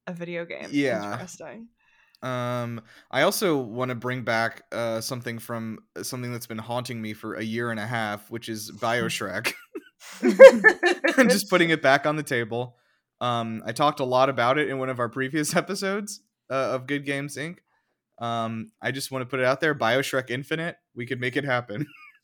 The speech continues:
Speaker 2: <laughs>
Speaker 3: <laughs>
Speaker 2: Uh, Alyssa, you brought some ideas too?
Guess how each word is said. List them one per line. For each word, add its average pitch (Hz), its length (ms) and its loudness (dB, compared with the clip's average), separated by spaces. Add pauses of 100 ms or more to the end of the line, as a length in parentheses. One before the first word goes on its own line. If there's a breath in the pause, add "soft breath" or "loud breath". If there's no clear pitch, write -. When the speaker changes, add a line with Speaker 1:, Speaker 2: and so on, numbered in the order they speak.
(180)
Speaker 2:
<laughs> - 0 -
Speaker 3:
<laughs> 320 1000 -2 (840 loud breath)
Speaker 2:
Uh, 131 300 2
Alyssa, 165 260 -4
you 170 140 -2
brought 160 240 -2
some 165 140 -6
ideas 156 420 -2
too? 160 240 -2